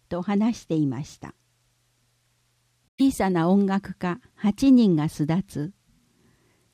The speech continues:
ジュニアバンド第四回発表会。三月八日、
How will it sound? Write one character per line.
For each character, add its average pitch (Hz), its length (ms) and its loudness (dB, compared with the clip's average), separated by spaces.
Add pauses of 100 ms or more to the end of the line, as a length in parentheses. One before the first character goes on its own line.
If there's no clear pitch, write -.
ジ 226 120 2
ュ 240 40 6
ニ 262 200 6
ア 254 100 2
バ 220 200 -2
ン 185 120 0
ド 156 220 -6 (280)
第 226 300 0
四 233 260 2
回 254 280 -2
発 180 360 -2
表 208 240 0
会。 - 300 -14 (1800)
三 262 320 0
月 196 300 -2
八 185 240 0
日、 170 300 -10